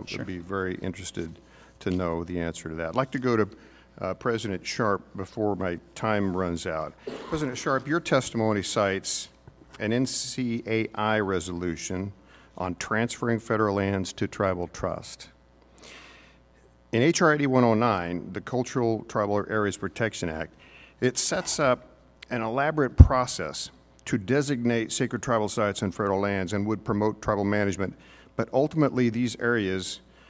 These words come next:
Speaker 2: remain under federal ownership. In some ways,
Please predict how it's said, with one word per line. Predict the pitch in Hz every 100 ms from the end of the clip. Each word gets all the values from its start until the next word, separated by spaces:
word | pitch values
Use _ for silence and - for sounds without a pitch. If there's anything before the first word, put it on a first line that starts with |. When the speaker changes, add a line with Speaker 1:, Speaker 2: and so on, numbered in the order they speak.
| - -
Speaker 2:
remain | - 107 110 110 110 107 - - - - - - -
under | 110 101
federal | - 104 104 98
ownership. | 120 120 101 - 67 - - _ _ _ _ - - - - -
In | 120
some | 165 170
ways, | 127 120 113 113 -